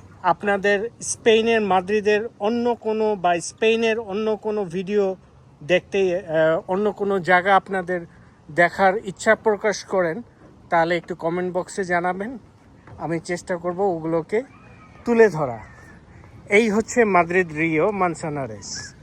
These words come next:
মানে মাদ্রিদের নদী। দেখেন, এখানে কিন্তু স্রোত আছে, স্রোত দেখতে পাচ্ছেন, যে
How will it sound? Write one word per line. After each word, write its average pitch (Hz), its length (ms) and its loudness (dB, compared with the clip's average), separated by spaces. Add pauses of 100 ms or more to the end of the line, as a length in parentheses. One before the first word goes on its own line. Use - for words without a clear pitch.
(340)
মানে 147 220 -6
মাদ্রিদের 170 580 -2
নদী। 170 360 -2 (1200)
দেখেন, 170 320 0
এখানে 190 340 -2
কিন্তু 208 300 -2
স্রোত 233 460 2
আছে, 151 300 -2 (4000)
স্রোত 208 240 4
দেখতে 196 380 0
পাচ্ছেন, 220 520 -4
যে 160 380 -4